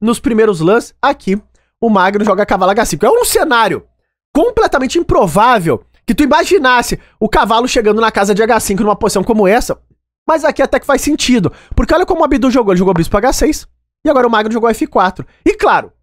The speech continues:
isso aqui não é o mundo perfeito pra nenhum dos lados. O bispo do Abdu tá trancado na estrutura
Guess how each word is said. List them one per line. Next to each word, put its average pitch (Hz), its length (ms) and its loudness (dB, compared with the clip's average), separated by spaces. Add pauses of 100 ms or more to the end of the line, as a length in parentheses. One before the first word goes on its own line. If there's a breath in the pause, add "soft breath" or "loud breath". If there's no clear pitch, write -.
(240)
isso 214 160 2
aqui - 100 -2
não 302 100 4
é - 20 4
o 294 60 2
mundo 254 200 -4
perfeito 214 400 0
pra 226 140 0
nenhum 196 180 0
dos 196 160 0
lados. 156 380 2 (440)
O 320 140 4
bispo 226 440 0
do 226 80 0
Abdu 185 280 0
tá 226 100 -2
trancado 233 680 2
na 220 100 2
estrutura 202 680 -2